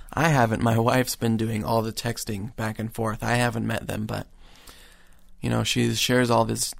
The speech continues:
texts with me, and I'm really proud of my wife. It's really cool that she's, it's one of the reasons she wanted to do foster care as well, is to kind of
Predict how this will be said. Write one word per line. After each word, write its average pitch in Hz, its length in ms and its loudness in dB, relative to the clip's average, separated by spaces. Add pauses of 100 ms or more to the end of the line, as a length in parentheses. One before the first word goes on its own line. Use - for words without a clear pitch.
(120)
texts - 540 -2
with 117 260 -4
me, 110 220 -4
and - 260 -8 (640)
I'm 123 140 4
really 135 200 6
proud 120 260 2
of 117 60 4
my 113 120 4
wife. 113 300 2
It's - 160 -4
really 127 220 2
cool 117 360 0
that 113 160 -4
she's, 113 460 -2 (640)
it's 143 280 0
one 156 160 2
of 151 80 2
the 131 100 4
reasons 117 360 4
she 120 240 0
wanted 117 300 0
to 113 60 -8
do 113 160 -2
foster 113 400 -4
care 113 180 -4
as 107 140 -6
well, 104 260 -4
is 98 120 -4
to 120 100 -6
kind 113 240 -4
of 107 120 -10